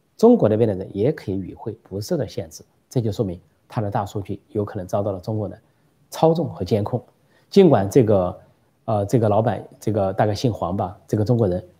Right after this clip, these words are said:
呃，在美国一些单位给他发出了警告之后，他表示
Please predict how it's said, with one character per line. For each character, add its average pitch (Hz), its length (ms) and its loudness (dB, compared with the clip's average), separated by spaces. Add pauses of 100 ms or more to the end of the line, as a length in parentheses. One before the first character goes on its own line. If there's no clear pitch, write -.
(360)
呃， 107 220 4
在 107 440 4 (120)
美 127 240 4
国 113 180 4
一 123 140 4
些 110 160 0
单 120 160 2
位 110 60 2
给 98 60 -6
他 110 80 0
发 117 200 -2
出 120 120 -6
了 117 60 0
警 87 220 -6
告 113 160 0
之 117 120 0
后， 104 140 0
他 - 140 -2
表 101 200 2
示 - 300 -2